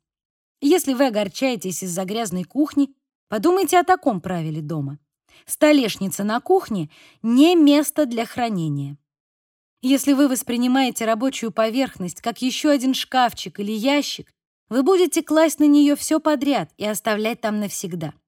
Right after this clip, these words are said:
Стопка почтовых конвертов, брошенная на вазу с фруктами, штопор, лежащий рядом со средством для мытья посуды, библиотечные книжки, оказавшиеся слишком близко к раковине.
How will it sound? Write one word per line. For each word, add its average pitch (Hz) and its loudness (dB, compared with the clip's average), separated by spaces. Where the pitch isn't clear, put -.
Стопка - -2
почтовых 269 -2
конвертов, 262 0
брошенная 254 0
на 247 0
вазу 233 -2
с - -12
фруктами, 196 -10
штопор, 302 2
лежащий 277 0
рядом 254 0
со 262 -4
средством 247 -6
для 233 -6
мытья 233 -4
посуды, 214 -6
библиотечные 285 2
книжки, 311 2
оказавшиеся 285 0
слишком 262 -2
близко 254 -2
к - -14
раковине. 196 -4